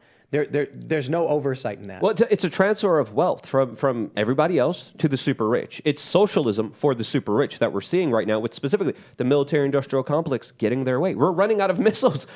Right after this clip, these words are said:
Speaker 2: There's other countries that are running out of bullets, especially Germany. There was a news report saying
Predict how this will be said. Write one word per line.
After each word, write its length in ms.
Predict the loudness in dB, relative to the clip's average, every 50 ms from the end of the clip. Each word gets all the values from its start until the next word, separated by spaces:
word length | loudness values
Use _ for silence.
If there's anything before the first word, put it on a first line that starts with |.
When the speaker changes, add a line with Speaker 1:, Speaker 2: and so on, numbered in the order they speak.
| -12 -4 2
Speaker 2:
There's 160 | 2 4 4
other 140 | 4 2 2
countries 400 | 4 2 0 2 2 -2 0 2
that 140 | 4 4 4
are 60 | 4
running 240 | 4 4 4 4 4
out 100 | 4 2
of 80 | 2 2
bullets, 380 | 4 4 4 4 2 0 -2
especially 400 | -4 -2 0 0 0 2 0 0
Germany. 380 | 2 2 2 4 4 2 2 2
There 100 | 2 2
was 100 | 2 0
a 60 | 0
news 200 | 0 0 0 0
report 320 | 0 2 2 2 2 2 0
saying 240 | 0 2 2 0